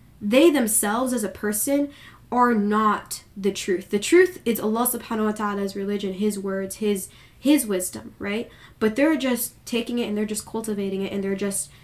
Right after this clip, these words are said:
they're just, um, embracing it and using it, right? So you see that and you should take their guidance. The guidance was bestowed upon them as an example to continue to do better. And, you know, you, and, and in that, it'll, when you have that mentality of realizing that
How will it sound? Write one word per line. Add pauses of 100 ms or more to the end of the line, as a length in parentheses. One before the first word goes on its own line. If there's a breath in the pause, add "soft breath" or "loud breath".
(280 loud breath)
they're
just,
um, (600)
embracing
it
and
using
it, (360 soft breath)
right? (300 loud breath)
So
you
see
that
and
you
should
take (100)
their
guidance.
The
guidance (160)
was
bestowed
upon
them
as
an
example
to
continue
to
do
better. (420 loud breath)
And,
you
know,
you, (100)
and,
and
in
that,
it'll,
when
you
have
that
mentality
of
realizing
that